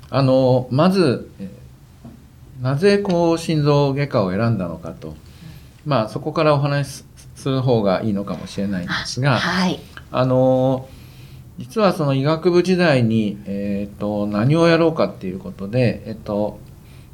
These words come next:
Speaker 1: 例えば、あの、基礎医学のね、
Speaker 2: うん。
Speaker 1: 研究室訪問みたいな、そういうコース、い-、まあ、今はもう、あの、どこの医学部でもあると思いますが、まあ、それで、あの、免疫学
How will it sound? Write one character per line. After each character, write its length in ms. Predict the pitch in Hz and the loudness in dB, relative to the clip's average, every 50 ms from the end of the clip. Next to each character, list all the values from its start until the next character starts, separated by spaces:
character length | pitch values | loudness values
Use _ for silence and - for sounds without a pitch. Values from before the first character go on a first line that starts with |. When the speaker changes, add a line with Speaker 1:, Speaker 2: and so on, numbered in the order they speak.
| - - - | -16 -10 -4
Speaker 1:
例 120 | - 170 | 0 0
え 40 | 156 | 2
ば、 220 | 131 120 107 101 110 | 2 2 2 0 -2
あ 80 | 113 | -2
の、 320 | 113 113 110 110 110 117 - - - - - - | -2 -2 -2 -4 -4 -8 -10 -16 -20 -20 -20 -18
基 80 | - | -14
礎 240 | - - 170 175 175 | -6 -2 0 2 2
医 60 | 170 | 2
学 300 | 175 160 165 - - - | 2 0 0 0 -4 -8
の 160 | - - - - | -12 -12 -12 -8
ね、 180 | 127 151 185 - - - | -6 -6 -8 -8 -10 -14
Speaker 2:
う 40 | 165 160 | -14 -12
ん。 20 | - | -8
Speaker 1:
研 240 | - 120 117 120 117 | -4 -2 0 0 0
究 180 | 120 120 123 120 | 0 0 0 0
室 180 | - - 117 | 0 -2 -4
訪 220 | 117 - 135 120 110 | -2 0 2 2 2
問 240 | 95 82 76 82 | 0 -2 -4 -4
み 80 | 92 92 | -6 -8
た 220 | - - - - | -8 -10 -12 -12
い 80 | - 113 | -8 -6
な、 280 | 131 139 120 98 - - - - - - - - - - - - | -2 -2 -2 -2 -2 -6 -14 -20 -20 -20 -20 -20 -20 -20 -20 -20
そ 220 | - - - 110 107 | -16 -8 -6 -4 -2
う 60 | 107 | 0
い 260 | 104 107 107 104 101 | 0 0 2 2 0
う 280 | 101 95 101 104 101 98 | 0 -2 -4 -10 -10 -6
コ 160 | - 131 113 | -2 -2 -2
ー 520 | - - 87 85 73 - 92 113 - - - | -2 -2 -6 -6 -8 -8 -10 -12 -12 -10 -8
ス、 60 | 156 | -8
い-、 60 | 156 - - - | -8 -10 -8 -4
ま 180 | 139 135 117 110 | 0 0 0 0
あ、 20 | - | 0
今 180 | 156 147 127 | 0 0 2
は 100 | 104 98 | 2 2
も 320 | 113 131 139 123 101 - 85 | 2 0 0 0 -2 -2 -4
う、 20 | 87 | -6
あ 60 | 87 | -6
の、 280 | 90 90 87 82 - - - - - - - - - - - | -6 -6 -6 -8 -10 -14 -18 -20 -20 -20 -20 -20 -18 -12 -10
ど 100 | 117 113 | -8 -6
こ 100 | 98 80 | -4 -4
の 80 | 85 | -2
医 40 | 92 | -2
学 280 | 95 90 90 - 98 87 | -2 -2 -4 -4 -6 -6
部 80 | 87 | -6
で 80 | 87 78 | -6 -8
も 140 | 80 90 90 | -6 -6 -4
あ 40 | |
る 80 | 92 92 | -4 -6
と 100 | - - | -8 -10
思 160 | - - - | -14 -14 -12
い 40 | - | -12
ま 180 | - 71 76 - | -12 -12 -10 -10
す 160 | - - 120 | -8 -6 -4
が、 300 | 135 127 101 78 73 - - - - - - - - - - | -2 -2 -2 -2 -4 -10 -18 -20 -20 -20 -20 -20 -14 -6 -4
ま 100 | 143 165 | -2 -2
あ、 40 | |
そ 140 | 131 143 151 | 0 0 0
れ 80 | 165 165 | 0 2
で、 260 | 170 175 170 156 147 | 4 4 4 4 2
あ 80 | 147 143 | 0 0
の、 100 | 143 139 | 0 0
免 280 | 139 151 170 196 202 | 2 2 2 0 0
疫 140 | - 208 185 | 0 0 0
学 280 | 139 87 - - - | 0 0 -2 -4 -10